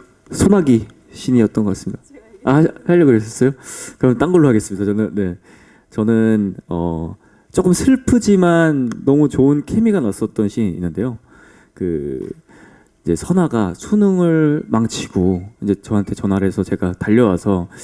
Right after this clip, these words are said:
이야기를 들어주는 씬이 있는데요. 사실 리액션 하는 것도 까먹을 만큼 너무 다현 씨가 몰입을 하셔서 저도 그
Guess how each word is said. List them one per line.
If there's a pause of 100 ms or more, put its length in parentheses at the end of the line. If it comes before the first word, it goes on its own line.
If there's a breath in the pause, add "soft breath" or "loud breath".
(340 loud breath)
이야기를
들어주는
씬이
있는데요. (500 loud breath)
사실
리액션
하는
것도
까먹을
만큼 (320 soft breath)
너무 (380 soft breath)
다현
씨가
몰입을
하셔서 (560 soft breath)
저도 (100)
그